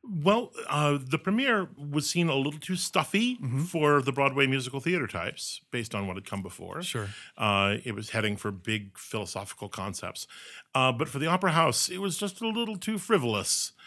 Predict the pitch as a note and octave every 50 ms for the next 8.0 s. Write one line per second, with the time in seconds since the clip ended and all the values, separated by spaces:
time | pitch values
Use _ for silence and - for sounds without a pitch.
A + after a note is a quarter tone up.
0 | - - - - _ - C#3+ C3 B2+ B2 A#2+ A#2+ A#2 A2+ A2+ B2 B2+ C3 C3+ B2+
1 | C3 C3 B2+ B2 B2 B2+ B2+ C3 B2 C3+ - - C#3+ B2 A2+ C3+ B2 A2+ - D3+
2 | C#3 A#2+ G#2+ G#2 - - - D3+ C#3+ C#3 C#3+ C3 C3 C3+ C3 - - C#3 C3+ C3
3 | B2+ B2+ B2+ D3+ - B2+ D3 C3 B2+ B2+ C3 A#2+ A2+ A2+ A2+ G#2+ C3 C#3 D3 A#2+
4 | - - - C#3 C3+ A#2+ A#2+ A#2+ A2+ G2 - B2 A#2 A2+ - - - D#3+ F3 F3
5 | E3 C#3 A#2 G2+ E2+ F2 F2+ - - - - - A2+ G2+ F#2+ - - B2+ A#2 A2+
6 | A2+ A2 A2 A2 A2 A2 A#2+ C3+ C#3+ C3+ C3 B2 A#2 C3 C3 B2 A#2 A#2 A2+ -
7 | C3+ A#2+ A2+ A2 A2 A#2 A#2 - A2+ A#2 A#2 G#2+ A2 - A2 A2+ A2 A2 A#2